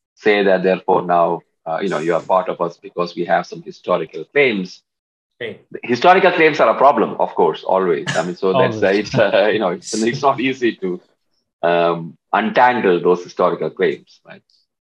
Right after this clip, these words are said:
Speaker 3: Yeah, but I mean, just want to add one thing about the ethnic tension, right? So th-, there is this,
Speaker 1: Yeah.
Speaker 3: uh, you know,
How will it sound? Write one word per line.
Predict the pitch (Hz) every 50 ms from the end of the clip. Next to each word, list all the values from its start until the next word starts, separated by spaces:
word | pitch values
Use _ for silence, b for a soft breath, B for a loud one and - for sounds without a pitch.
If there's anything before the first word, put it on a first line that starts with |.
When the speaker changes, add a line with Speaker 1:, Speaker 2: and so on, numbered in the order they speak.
| _ _
Speaker 3:
Yeah, | - 139 123
but | 107 127 135 - - _ _ _ _ _ _
I | 160 175
mean, | 214 202
just | 233 247 233 -
want | 240 208 202 196 160
to | 139
add | 135 135 151 170 170 175 _ _
one | 165 151 143 151 175 175
thing | - - 185 170 160
about | 151 139 143 143 139 135 -
the | 139 131 127 123 120 117 117 - -
ethnic | 151 156 151 - - 196 185 180 _
tension, | - 139 139 147 - - 139 107 90 87 90 92
right? | 110 113 120 127 143 -
So | - - 131 117 113 110
th-, | 110 120 110
there | 131 131 139
is | 143 135
this, | - 139 - - -
Speaker 1:
Yeah. | - 131
Speaker 3:
uh, | 123
you | 113 131 127
know, | 120 110 104 98 101 98 92